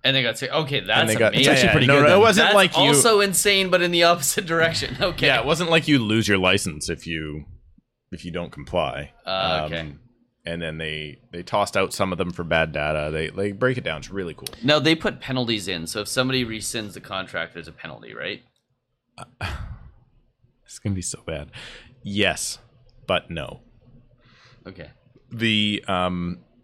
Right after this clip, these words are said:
Speaker 2: the penalty has nothing to do with the brokerages. So it's like an honor system. It's like, then the broker, like me as the listing agent, if someone rescinds, I can't help my seller go after the money.
Speaker 1: Oh,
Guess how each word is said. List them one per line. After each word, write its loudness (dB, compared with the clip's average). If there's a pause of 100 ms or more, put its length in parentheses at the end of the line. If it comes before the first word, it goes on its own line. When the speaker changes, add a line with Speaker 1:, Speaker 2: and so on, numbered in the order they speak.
Speaker 2:
the -8
penalty -4
has -4
nothing -6
to -10
do -6
with -8
the -6
brokerages. -10 (180)
So -6
it's -8
like -4
an -8
honor -8
system. -14 (1400)
It's -10
like, -6 (640)
then -4
the -4
broker, -2
like -2
me -2
as -2
the -16
listing -8
agent, -4
if -18
someone -4
rescinds, -8 (100)
I 2
can't -6
help -6
my -2 (460)
seller -4
go -4
after -4
the -14
money. -12 (1500)
Speaker 1:
Oh, -10